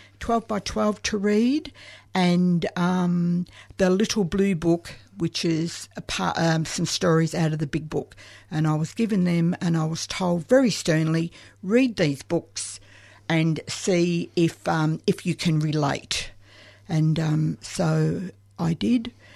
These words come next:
And that week I was actually going to Sydney for a week and, um, for just a break. And, um, so I went with my husband, and, um, I spent the whole time, you could say, travelling around Sydney with my two little books and reading them, and my husband spent his time in the pub. But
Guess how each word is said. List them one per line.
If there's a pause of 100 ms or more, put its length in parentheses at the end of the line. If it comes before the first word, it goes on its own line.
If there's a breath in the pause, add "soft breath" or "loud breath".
(240 loud breath)
And
that
week
I
was
actually
going
to
Sydney
for
a
week (400 loud breath)
and,
um,
for
just
a
break.
And,
um, (580 loud breath)
so
I
went
with
my
husband,
and,
um, (340 loud breath)
I
spent
the
whole
time,
you
could
say,
travelling
around
Sydney
with
my
two
little
books
and
reading
them,
and
my
husband
spent
his
time
in
the
pub.
But